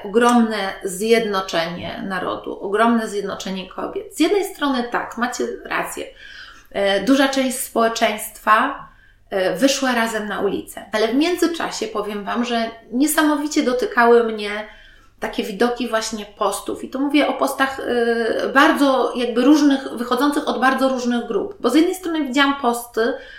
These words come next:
część nawet osób wśród moich znajomych, które pisały na Facebooku, że jeżeli wśród moich znajomych na Facebooku mam jeszcze kogokolwiek, kto głosował na pis, to bardzo proszę, żeby ta osoba odłączyła od grona moich znajomych.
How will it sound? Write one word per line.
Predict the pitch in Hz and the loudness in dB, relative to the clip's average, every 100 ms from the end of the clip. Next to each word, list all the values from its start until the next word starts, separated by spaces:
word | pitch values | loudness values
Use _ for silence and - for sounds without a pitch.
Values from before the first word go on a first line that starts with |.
| - - - - | -20 -20 -20 -2
część | 403 403 - | 0 0 0
nawet | 330 269 262 | 2 2 2
osób | 269 - - - | 0 -2 -6 -12
wśród | - 226 | -8 -2
moich | 262 269 | 0 0
znajomych, | 233 214 190 226 226 | 0 0 0 -2 -4
które | - 240 240 - _ - | 0 0 -2 -12 _ -8
pisały | 240 254 262 262 240 233 | -4 6 6 6 4 6
na | 226 | 4
Facebooku, | 226 208 202 190 220 220 240 247 - - - _ | 2 -2 -2 -2 -2 4 2 2 -6 -20 -20 _
że | - 240 | 0 4
jeżeli | 254 269 269 | 4 4 2
wśród | 269 - 247 | 2 -2 0
moich | 247 247 | 0 0
znajomych | 240 240 240 | 2 2 2
na | 233 | 0
Facebooku | 240 233 196 247 240 | 0 -2 -2 -2 2
mam | 240 240 | 2 2
jeszcze | - 240 | -2 -4
kogokolwiek, | 226 240 240 233 226 196 - - - - - - | 0 0 4 6 6 4 0 -4 -16 -20 -20 -20
kto | - 226 214 190 190 | 0 4 6 4 4
głosował | 226 240 - 254 233 226 | 4 4 2 4 4 4
na | 220 214 | 2 -2
pis, | - 202 - - | -6 -8 -8 -4
to | 208 | 2
bardzo | 240 262 - | 4 4 0
proszę, | - 233 240 | -4 -4 -2
żeby | 226 208 | -2 -2
ta | 214 220 | 0 -2
osoba | 233 226 220 208 - | 0 0 2 2 2
odłączyła | 226 233 254 247 269 240 | -2 0 0 4 6 6
od | 233 | 2
grona | 240 247 247 233 | 2 2 4 2
moich | 220 214 | 0 -4
znajomych. | 208 196 - - - - | -6 -6 -6 -8 -14 -20